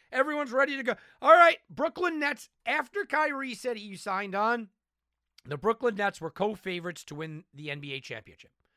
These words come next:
Co-favorites with the Golden State Warriors to win it all. The minute Kyrie st-, signed on, here you go.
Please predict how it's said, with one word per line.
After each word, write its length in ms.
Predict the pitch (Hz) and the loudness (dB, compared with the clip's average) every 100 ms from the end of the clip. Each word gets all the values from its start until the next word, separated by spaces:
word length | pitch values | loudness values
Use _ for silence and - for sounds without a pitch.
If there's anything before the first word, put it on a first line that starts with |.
| _ _ _ | _ _ _
Co-favorites 760 | - 233 285 - 220 208 196 - | 2 2 2 -2 -4 -4 -6 -10
with 100 | 156 | -12
the 60 | 135 | -8
Golden 220 | 190 190 | -8 -8
State 200 | 180 170 | -12 -10
Warriors 300 | 151 151 147 | -10 -10 -12
to 100 | 123 | -12
win 180 | 147 214 | -8 -2
it 60 | |
all. 320 | 185 160 156 - _ _ | 0 2 0 -4 _ _
The 60 | 143 | -16
minute 340 | 151 208 226 | -8 -8 -8
Kyrie 340 | 220 185 165 160 | -6 -6 -6 -10
st-, 340 | - 147 147 - | -14 -10 -10 -10
signed 360 | - 131 139 | -10 -8 -4
on, 200 | 180 208 | -4 -4
here 220 | 202 147 | -8 -12
you 160 | 143 131 | -12 -14
go. 320 | 120 196 208 | -4 -2 -2